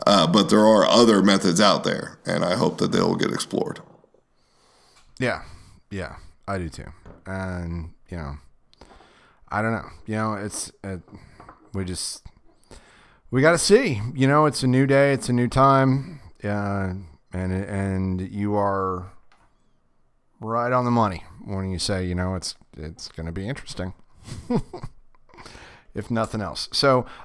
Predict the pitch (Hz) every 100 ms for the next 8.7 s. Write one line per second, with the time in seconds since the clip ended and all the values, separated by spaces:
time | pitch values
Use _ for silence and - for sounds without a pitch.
0 | - 139 135 131 131 - 185 202 165 156
1 | 151 - - - 135 131 151 135 131 113
2 | 123 120 127 120 110 127 113 104 120 110
3 | 101 104 101 107 101 98 - 110 95 110
4 | 110 101 110 104 92 101 98 90 92 104
5 | - 101 90 95 90 - 135 127 117 113
6 | 104 113 120 120 - 113 127 123 120 101
7 | 113 104 101 107 107 104 101 98 - 95
8 | 90 - 95 92 113 104